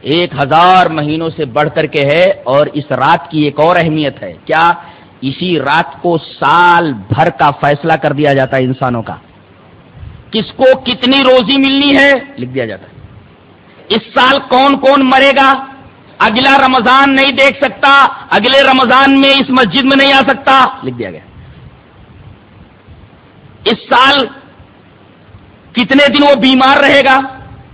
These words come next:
اس کو شفا کیسے ہوگی، پوری تفصیل سال بھر کی اسی رات کو بیان کر دی جاتی ہے، اور فرشتوں کو وہ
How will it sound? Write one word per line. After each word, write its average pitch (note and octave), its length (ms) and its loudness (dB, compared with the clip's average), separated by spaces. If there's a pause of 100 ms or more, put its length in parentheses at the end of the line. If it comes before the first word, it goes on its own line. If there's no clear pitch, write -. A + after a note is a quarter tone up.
(720)
اس G3+ 180 0
کو C#4 60 2 (140)
شفا C4 320 0
کیسے C#4 280 0
ہوگی، C4+ 220 2 (120)
پوری G4+ 280 2 (120)
تفصیل E4 560 0
سال C#4+ 260 2
بھر B3+ 240 2
کی G3 160 -6 (3000)
اسی C4+ 280 -4 (140)
رات G3 360 -2
کو F3+ 120 0 (880)
بیان E3+ 280 0
کر C#3+ 140 -4
دی C#3 100 -4
جاتی A2+ 300 -8
ہے، F2+ 60 -16 (2250)
اور A#3+ 220 2
فرشتوں G3+ 480 -2
کو A#3 80 4 (560)
وہ E3+ 80 0